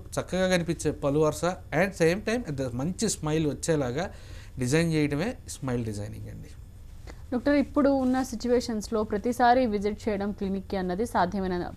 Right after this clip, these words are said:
Speaker 2: పని కాదు. And
Speaker 1: అవును.
Speaker 2: అందరూ కూడా భయపడుతూ ఉంటారు, "ఈ, ఈ టైంలో మళ్ళీ మళ్ళీ ఎందుకు వెళ్ళడం?" అని. అలాంటి వాళ్ళ కోసం సింగిల్ సిట్టింగ్ ట్రీట్మెంట్స్ ఏమైనా అవైలబుల్‌గా ఉన్నాయా?
Speaker 1: ఎస్. అంటే, కోవిడ్ వల్ల సింగిల్ సిట్టింగ్, ఎస్, ఇప్పుడున్న స్-, సినారియోలో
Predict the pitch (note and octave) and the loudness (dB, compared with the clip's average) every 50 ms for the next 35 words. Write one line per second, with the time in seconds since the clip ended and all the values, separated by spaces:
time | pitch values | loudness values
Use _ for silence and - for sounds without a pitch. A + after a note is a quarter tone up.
0 | - F#3+ F#3+ F#3 F#3 F#3 G3+ F3+ F#3 G3+ B3 C4+ - A3 A3 G#3+ - - F3 E3+ | -2 0 0 0 0 2 4 4 4 4 2 0 2 0 0 -2 0 0 -2 0
1 | E3 G3 G3+ G#3+ A3+ A3 A3+ A3+ G#3 G3 F#3+ F#3+ F#3+ - G#3 G3+ - F#3 E3+ D#3+ | 0 0 0 0 0 2 2 2 2 4 2 2 2 2 -2 -2 -2 -2 -2 -2
2 | D#3+ D#3+ D#3+ D#3 D#3 F3+ F3 E3 - - - - - - G#3+ G#3+ G3 G#3 G3 G3+ | -2 -4 -4 -4 -2 -2 -4 -4 -6 -10 -14 -14 -8 -4 -4 2 2 4 4 4
3 | G3+ G#3 G#3 G3 F#3 F#3+ G#3 G3+ G3+ F#3+ F#3 F#3 F3+ F3 F3+ F3 F3+ - - F3 | 2 2 2 2 2 2 0 0 0 0 0 0 0 0 -2 -2 -4 -4 -4 -2
4 | E3+ E3 E3 D#3+ D#3+ D3 - - - - - F#3+ G3+ A3+ B3+ C4+ B3+ D4 C4+ C4 | -2 -2 -2 -4 -4 -6 -8 -12 -14 -4 0 2 4 4 4 2 2 4 6 6
5 | B3 A#3+ A#3+ G#3+ - G3 G3 G3+ B3+ B3+ B3 - - C4+ C4 C#4 C#4 D#4+ D#4+ C#4+ | 6 6 4 2 0 -2 -2 0 -2 -2 -2 -2 -2 0 0 2 2 2 0 0
6 | - B3 A3+ A#3+ A#3 A3 - A3+ G#3+ G3 - G#3+ G#3+ G3+ A3 F#3+ F3+ G3 G3+ G3+ | 0 -2 -2 -2 -4 -4 -2 -2 -4 -2 -4 -6 -4 -2 -2 -2 -2 -2 -2 -2
7 | F#3 F3+ F3+ F3 E3+ F3 E3 - D#3+ E3 E3 D#3 D#3+ - - - - - - - | -2 -2 -2 -2 -2 -4 -6 -6 -6 -6 -6 -8 -8 -10 -10 -12 -14 -14 -8 -4
8 | C#3 C3 B2 - - - - - - - - - - - F#2+ G2+ F#2 C#3 D3+ F3 | -2 0 2 2 2 0 0 -4 -10 -14 -16 -16 -12 -12 -10 -8 -4 -2 -2 -2
9 | G3 D#3 - - - C3+ D3+ E3 F#3+ G3+ G3 G3 F#3+ F#3 F#3+ F#3+ F#3+ F#3 F3 - | -2 -4 -8 -6 -2 0 0 2 2 2 2 4 4 4 4 4 4 2 2 0
10 | F3+ F3 F3 F3 F3+ E3+ D#3+ - E3 D3 E3+ E3 E3 D#3+ D3 - - - C3+ C#3 | -2 -2 -2 -2 -2 -2 -2 -2 -2 -2 -2 -2 -2 -2 -4 -6 -6 -4 -2 -2
11 | C3+ - - C#3 - C#3 C3 C3+ D#3+ G#3 A3 G#3+ - - - - - - - C#3+ | -2 -2 -4 -6 -4 -4 -4 -2 0 0 0 -2 -4 -6 -12 -12 -10 -6 -2 0
12 | D3+ E3+ F#3 F#3 F3+ E3 C#3+ D3 F#3 - | 2 4 4 4 4 4 4 2 0 -2